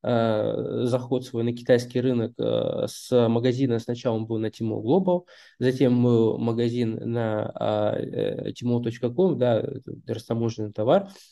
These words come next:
и потом уже был переход и, э, в офлайн-пространство и создание своей сети. Да, здесь все зависит от стратегии. Я просто говорю,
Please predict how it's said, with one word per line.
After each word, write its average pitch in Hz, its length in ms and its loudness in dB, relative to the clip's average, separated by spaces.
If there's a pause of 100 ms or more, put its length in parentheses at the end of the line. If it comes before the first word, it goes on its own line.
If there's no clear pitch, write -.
(140)
и 202 120 2
потом 190 400 4
уже 143 420 4
был 120 760 0
переход 151 520 -2
и, 113 300 0
э, 107 240 -4
в 110 460 0
офлайн-пространство 123 840 0
и 113 220 -2
создание 120 500 2
своей 117 300 -2
сети. 123 440 -10
Да, 135 200 2
здесь 131 300 -2
все 175 160 2
зависит 143 440 0
от 139 60 -4
стратегии. 143 600 -2
Я 135 120 4
просто 160 300 -2
говорю, 165 420 4